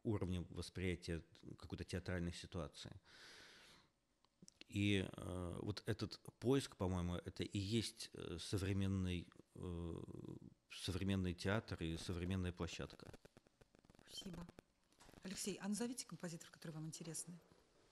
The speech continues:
Speaker 1: Мне, м, мне вс-, э, интересны современные, м, композиторы, э, с которыми я щас очень много общаюсь.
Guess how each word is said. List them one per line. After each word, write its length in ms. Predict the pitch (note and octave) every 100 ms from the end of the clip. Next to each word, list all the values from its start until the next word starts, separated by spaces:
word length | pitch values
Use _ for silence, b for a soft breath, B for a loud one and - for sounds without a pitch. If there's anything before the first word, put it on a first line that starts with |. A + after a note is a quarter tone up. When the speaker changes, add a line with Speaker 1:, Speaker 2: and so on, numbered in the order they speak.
| - - - -
Speaker 1:
Мне, 400 | - G#2+ A2+ B2+ -
м, 840 | - G2 F#2 F2+ F2 E2 - - F#2+ B B B B B B B B B _ - - G2 - - -
мне 220 | F#2 B2+
вс-, 180 | A#2+ -
э, 280 | G#2+ G2+ G2
интересны 480 | G2 - A2+ A#2 G2+
современные, 800 | - G2 G2 G2 G2 F#2+ F2+ E2+
м, 1400 | - - - - - - - G1+ G1+ - - - - - -
композиторы, 960 | F#2 G2 F#2 F#2 E2+ F2 E2 D#2+ E2 E2+ _ _ _ _ - -
э, 260 | C2+ D#2 E2
с 80 | -
которыми 340 | F#2 F#2 E2+
я 300 | E2+ E2+ D#2+ - -
щас 220 | - E2+
очень 180 | - -
много 200 | F2 D#2+
общаюсь. 640 | D#2+ - F#2 D#2 F2+ -